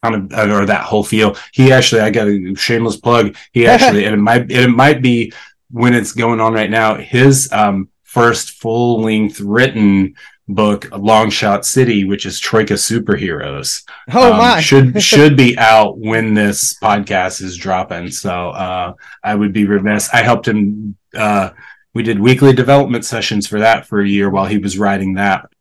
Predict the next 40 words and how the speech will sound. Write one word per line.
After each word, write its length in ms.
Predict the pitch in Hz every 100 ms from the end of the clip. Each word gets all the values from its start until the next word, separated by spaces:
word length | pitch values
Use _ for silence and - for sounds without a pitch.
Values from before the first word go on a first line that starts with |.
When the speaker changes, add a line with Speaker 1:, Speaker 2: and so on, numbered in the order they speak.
| -
Speaker 1:
And, 320 | 104 101 95
uh, 300 | 95 90 87 80
C 160 | -
K 140 | 104 107
is 140 | 101
one 80 | 104
of 60 | 98
my 100 | 95
good 240 | 104 87
buds, 460 | 101 92 87 - _ _
and, 600 | 113 107 104 101 98 95 - - -
uh, 300 | 98 95 92
I'm 180 | 113
excited 440 | 104 - 104 92 85
to 60 |
see 200 | 98 95
that 240 | 90 87 -
come 160 | 95
out. 200 | 87 85 - _ _ -
So, 460 | - 120 110 107
um, 260 | 107 101 95
he 160 | - 120
worked 300 | 117 117 107
with, 260 | 107 104 -
uh, 160 | 117 107
he 160 | 101
worked 240 | 107 110 107
with 160 | 104
Cade 340 | - 110 107 104
on 260 | - 104
designing 720 | 98 98 90 98 101 98 98 98
Garden 300 | 123 117 107
of 120 | 107
Korda, 540 | - 110 107 107 101 101
and 500 | 101 101 98 95 87 - -
it's 240 | 120 -
a, 140 | 127 117
it's 320 | 113 110 -
a 60 | 113
nice, 480 | 117 123 - -